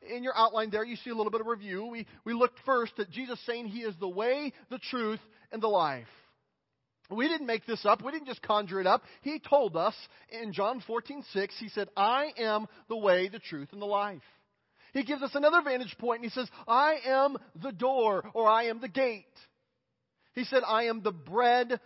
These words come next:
of life. I am the light of the world. I am the good shepherd. I am the true vine. I am the resurrection and the life."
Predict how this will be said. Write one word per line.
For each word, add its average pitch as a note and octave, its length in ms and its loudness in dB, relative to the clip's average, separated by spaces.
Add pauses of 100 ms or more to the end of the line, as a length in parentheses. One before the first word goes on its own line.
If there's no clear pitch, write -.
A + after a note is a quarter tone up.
(180)
of G#3 200 0 (180)
life. F#3 480 4 (200)
I A3+ 160 2
am A#3 160 -4
the G#3+ 80 -6
light A#3 480 4 (320)
of G#3 140 0
the G#3 100 0
world. A3 480 4 (140)
I A#3+ 140 2
am A#3+ 200 -2
the A3 80 -6
good C#4 480 2 (320)
shepherd. A3 400 2 (140)
I A#3 140 2
am A#3 160 -4
the G#3+ 120 -8 (140)
true D4+ 420 -2
vine. A3 500 2 (200)
I A3 240 0
am A3+ 320 -2 (260)
the F#3 100 -2
resurrection G3 1120 -2 (760)
and F3 120 -8
the F#3 60 0
life." E3+ 340 2